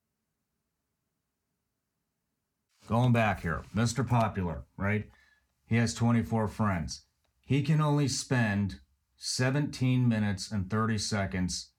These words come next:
which, with each of his twenty-four friends.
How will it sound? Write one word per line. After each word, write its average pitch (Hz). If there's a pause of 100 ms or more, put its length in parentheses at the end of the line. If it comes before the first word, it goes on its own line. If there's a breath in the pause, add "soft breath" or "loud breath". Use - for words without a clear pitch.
(280)
which, - (300)
with 98
each 113
of 104
his 98
twenty-four 90
friends. 78